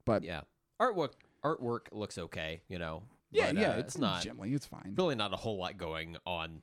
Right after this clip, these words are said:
Speaker 2: here. There's no
Speaker 1: No.
Speaker 2: real action <laughs> shots or anything like that,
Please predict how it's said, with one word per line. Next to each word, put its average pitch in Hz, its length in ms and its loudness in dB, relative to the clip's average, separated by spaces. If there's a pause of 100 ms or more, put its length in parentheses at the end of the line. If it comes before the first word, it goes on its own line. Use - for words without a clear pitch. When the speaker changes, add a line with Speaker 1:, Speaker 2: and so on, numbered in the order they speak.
(120)
Speaker 2:
here. 90 260 -6
There's 120 180 -2
no 135 80 8
Speaker 1:
No. 123 260 4
Speaker 2:
real 117 320 0 (380)
action 101 340 2
<laughs> - 80 -6
shots - 480 -2
or 139 120 4
anything 117 360 -4
like 110 200 -4
that, 110 260 0